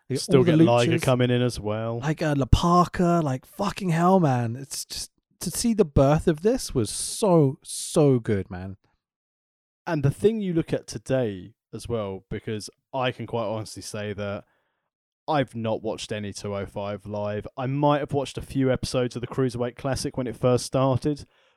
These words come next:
Speaker 2: but if you compare Cruiser action in Nitro in ninety-six and ninety-seven, to what they've got as their cruiserweight offering today,
Speaker 1: Mm-hmm.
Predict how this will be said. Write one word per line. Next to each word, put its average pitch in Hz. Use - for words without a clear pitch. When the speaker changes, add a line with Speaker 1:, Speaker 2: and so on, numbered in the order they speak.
Speaker 2:
but -
if 151
you 151
compare 165
Cruiser 190
action 113
in 123
Nitro 127
in 104
ninety-six 113
and 113
ninety-seven, 107
to 110
what 104
they've 117
got 117
as 123
their 107
cruiserweight 117
offering 110
today, 127
Speaker 1:
Mm-hmm. 131